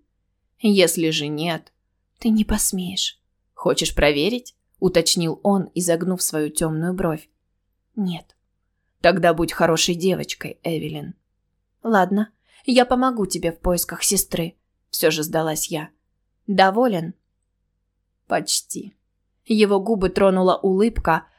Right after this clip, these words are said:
а взгляд замер на моих губах. Он резко подался вперёд, и я стремительно оттолкнула его ладонями, понимая, что ни за что в жизни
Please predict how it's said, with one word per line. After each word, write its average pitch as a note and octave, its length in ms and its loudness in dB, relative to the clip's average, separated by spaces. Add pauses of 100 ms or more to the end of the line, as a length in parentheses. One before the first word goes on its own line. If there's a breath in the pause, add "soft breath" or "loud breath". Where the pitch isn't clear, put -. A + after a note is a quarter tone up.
а G3+ 140 6
взгляд F#3+ 460 2
замер E3+ 400 0
на E3+ 140 -2
моих E3+ 300 0
губах. F#3+ 580 -2 (460)
Он A#3 160 6
резко A#3 360 2
подался F#3 480 2
вперёд, G3 520 2 (260)
и C4 80 0
я A3 160 6
стремительно G#3+ 720 0
оттолкнула G3 680 2
его F#3 300 0
ладонями, F3+ 580 2
понимая, F#3+ 520 2
что F#3+ 220 -2
ни F#3+ 160 2
за G#3 160 2
что E3+ 320 0
в D#3+ 80 -10
жизни F3 520 -2